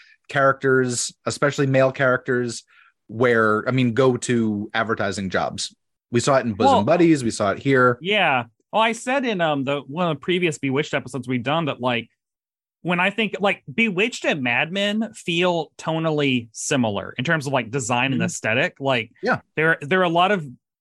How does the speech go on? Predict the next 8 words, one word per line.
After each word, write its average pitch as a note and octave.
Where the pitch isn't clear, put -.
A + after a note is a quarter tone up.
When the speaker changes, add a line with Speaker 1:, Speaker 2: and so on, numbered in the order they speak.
Speaker 2:
Mad D#3
Men D#3
interior C#3+
design C3
looks C#3
just -
like B2+
Bewitched, A#2